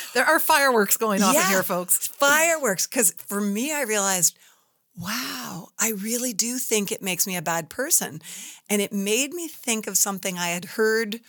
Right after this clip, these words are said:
Speaker 2: recently at that time in a retreat where someone said, "Every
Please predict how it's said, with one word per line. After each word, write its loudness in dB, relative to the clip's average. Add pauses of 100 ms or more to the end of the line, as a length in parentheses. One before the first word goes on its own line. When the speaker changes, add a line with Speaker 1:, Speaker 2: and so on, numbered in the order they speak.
(100)
Speaker 2:
recently 0
at -8
that -4
time -6 (280)
in 2
a 0
retreat -4
where 0
someone 0
said, 0 (640)
"Every 2